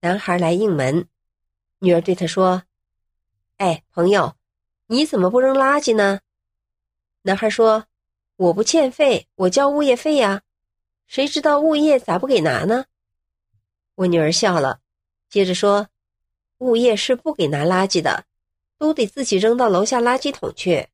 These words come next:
上次你那堆是我爸妈给你清理的，我妈是练法轮功的，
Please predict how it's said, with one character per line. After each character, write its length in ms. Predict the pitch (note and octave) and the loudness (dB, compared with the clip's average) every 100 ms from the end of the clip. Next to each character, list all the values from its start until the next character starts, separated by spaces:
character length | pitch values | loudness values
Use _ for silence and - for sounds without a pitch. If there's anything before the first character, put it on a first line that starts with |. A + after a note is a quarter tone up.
| _ _ _ _ _ _ _ _ _ | _ _ _ _ _ _ _ _ _
上 340 | - D#4 C4 | -4 0 0
次 160 | A#3 A#3+ | 0 0
你 140 | G#3 | 2
那 180 | F3 F#3+ | 2 2
堆 220 | F#3+ G#3+ | 2 0
是 120 | A3 G#3 | 2 0
我 140 | B2+ | 0
爸 200 | D3+ G3+ | -2 -2
妈 240 | G3+ A#3+ | 0 -2
给 120 | C4+ F#3+ | -2 0
你 140 | F3 | 0
清 240 | - F3+ | 0 0
理 100 | F3 | 0
的， 280 | A#2 C3 - _ _ _ _ _ _ _ _ - | -2 -4 -6 _ _ _ _ _ _ _ _ -4
我 120 | E3+ | -2
妈 220 | F#3+ B3 | 0 -2
是 120 | C4 | -4
练 160 | C4+ D4 | -2 -2
法 200 | - C3 | -4 -6
轮 120 | C#3+ | -4
功 220 | F#3 A3+ | -2 0
的， 240 | C4 - | 0 -4